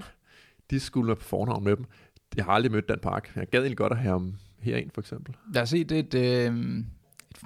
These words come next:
Speaker 2: et foredrag eller sådan noget med ham på YouTube på et tidspunkt. Han
Speaker 1: Ja.
Speaker 2: virker ikke som en, en, en dum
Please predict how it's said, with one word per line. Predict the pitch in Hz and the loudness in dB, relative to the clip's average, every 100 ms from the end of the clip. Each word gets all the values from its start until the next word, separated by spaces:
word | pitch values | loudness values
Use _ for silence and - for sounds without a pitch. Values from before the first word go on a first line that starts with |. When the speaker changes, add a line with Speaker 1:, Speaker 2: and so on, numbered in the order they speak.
| - | -8
Speaker 2:
et | 113 | -4
foredrag | - 120 - 110 147 | -2 -2 -2 -4 -4
eller | 113 | 0
sådan | 120 | 2
noget | 123 | 2
med | 123 | 2
ham | 123 | 0
på | 120 120 117 | 0 0 2
YouTube | 131 - - | -2 -6 -10
på | |
et | - | -8
tidspunkt. | 123 - 117 - | -8 -6 -10 -4
Han | 123 117 | 2 4
Speaker 1:
Ja. | |
Speaker 2:
virker | 160 160 | 6 4
ikke | 147 | 2
som | 147 135 | 0 0
en, | 120 107 - | 0 -2 -4
en, | 113 113 107 - _ | -4 -2 -6 -16 _
en | - | -4
dum | 113 196 | 2 2